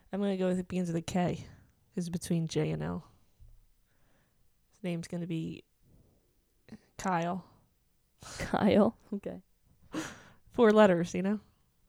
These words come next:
Speaker 2: Do we think we'll, they'll name it after someone significant in their lives?
Speaker 1: That's, I was thinking if he sticks with Joe, he might name him Will.
Speaker 2: Interesting.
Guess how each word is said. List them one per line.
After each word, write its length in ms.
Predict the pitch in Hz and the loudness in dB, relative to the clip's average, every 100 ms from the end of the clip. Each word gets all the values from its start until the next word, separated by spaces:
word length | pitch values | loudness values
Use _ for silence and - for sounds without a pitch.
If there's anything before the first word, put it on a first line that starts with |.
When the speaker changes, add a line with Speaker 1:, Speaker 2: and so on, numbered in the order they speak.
| _ _ - - _ _ | _ _ -20 -20 _ _
Speaker 2:
Do 60 | 220 | 2
we 80 | |
think 280 | 208 240 240 | 4 4 2
we'll, 320 | 247 226 226 220 | 0 2 2 0
they'll 140 | 220 214 | 2 4
name 260 | 202 202 | 4 4
it 140 | 202 - | 4 2
after 260 | 185 - | 0 -2
someone 360 | 180 196 190 190 | -2 0 2 0
significant 760 | - 180 180 170 214 - 233 - | -2 -2 -2 -2 -2 0 -2 -2
in 180 | - 233 | -2 0
their 220 | 233 233 | 0 0
lives? 580 | 233 233 247 254 - - - - - _ _ _ _ _ - - _ - | 0 0 -2 -4 -8 -20 -20 -20 -20 _ _ _ _ _ -20 -20 _ -6
Speaker 1:
That's, 160 | 254 - | -6 -2
I 80 | 233 | 0
was 120 | 220 | 0
thinking 260 | 262 269 233 | -2 0 0
if 120 | 208 | 2
he 200 | 233 214 - | 0 -2 -6
sticks 380 | - 226 - 202 | 0 0 2 0
with 120 | 185 | 2
Joe, 260 | 190 220 | 6 8
he 80 | 214 | 6
might 180 | 180 180 | 4 2
name 200 | 185 180 | 2 2
him 100 | 175 | 2
Will. 400 | 175 220 185 175 - - _ _ _ _ _ _ _ _ _ _ _ _ _ _ - | 4 4 4 -2 -10 -20 _ _ _ _ _ _ _ _ _ _ _ _ _ _ 4
Speaker 2:
Interesting. 720 | 233 247 269 - 185 180 | 6 8 4 4 2 2